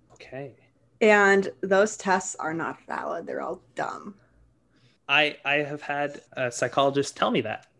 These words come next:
Speaker 2: Yeah,
Speaker 1: <laughs>
Speaker 2: they're smart. <laughs> So we have friends that are, like, really into their letters and into this. And I'm like, "You got," and then, like, "Oh, yes, we're these letters." And then,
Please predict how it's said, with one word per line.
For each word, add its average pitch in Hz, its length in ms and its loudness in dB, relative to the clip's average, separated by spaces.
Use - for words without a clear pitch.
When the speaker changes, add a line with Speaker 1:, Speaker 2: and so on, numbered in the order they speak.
Speaker 2:
Yeah, 587 840 4
Speaker 1:
<laughs> - 140 -6
Speaker 2:
they're 392 160 0
smart. 392 1040 2
<laughs> 302 140 -2
So 285 300 6
we 247 180 2
have 494 120 6
friends 233 300 6
that 233 100 6
are, 226 80 6
like, 214 160 8
really 208 460 2
into 196 280 -4
their 185 260 2
letters 170 480 0
and 196 120 2
into 202 200 -2
this. 226 160 0
And 240 80 0
I'm 233 60 -2
like, 240 140 0
"You 214 80 -2
got," 208 260 0
and 226 100 4
then, 240 180 6
like, 220 440 -2
"Oh, 320 100 4
yes, 311 280 2
we're 285 200 2
these 285 240 0
letters." 226 240 4
And 247 160 2
then, 269 240 0